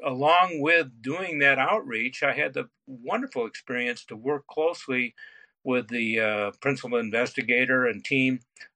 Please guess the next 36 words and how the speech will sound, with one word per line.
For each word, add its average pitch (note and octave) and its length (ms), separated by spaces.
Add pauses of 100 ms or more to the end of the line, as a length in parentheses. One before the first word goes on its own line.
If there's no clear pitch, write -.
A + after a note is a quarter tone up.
(100)
that, A2+ 360
uh, A2+ 160
landed B2 400
this, A#2 320
uh, A2+ 300
and A#2+ 100
operated A#2+ 460
this, A#2 320
uh, G#2+ 260 (240)
lander, B2 560 (100)
uh, A2 240
Mars G#2+ 360
lander. B2 440 (460)
Uh, G#2+ 380
back A2 360
in, G#2+ 140
uh, G#2 300
two C3+ 140
thousand A2 680
eight, B2 320
we G#2+ 120
actually G2+ 260
got G#2+ 180
on G2+ 140
the G2 60
surface, B2+ 520
and B2 100
it C3 120
was A2 100
there C3 220
for B2 120
a A#2 40
little C3+ 240
over A2+ 180
three A2 280
months G2+ 460